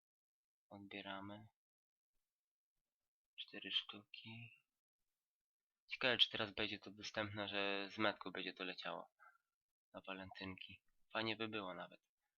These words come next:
Dobra, otwieramy. Pierwszy. Yangi.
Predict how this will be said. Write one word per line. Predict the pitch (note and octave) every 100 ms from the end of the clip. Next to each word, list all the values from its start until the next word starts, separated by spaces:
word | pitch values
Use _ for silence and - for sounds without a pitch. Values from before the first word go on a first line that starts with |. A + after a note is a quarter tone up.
| _
Dobra, | F#2
otwieramy. | F#2 - F#2 F2+ F2 - _ _ _ _ B3 _ A#3+ _ _ _ _
Pierwszy. | - - A2 A#2 - - A2 A2+ A#2 _ _ _ _ _ _ _ _ _ _ _ _ _ _ _ _ _ _ _ _ _
Yangi. | - G#2 G#2 G#2+ G#2+ A2 A2+ A2+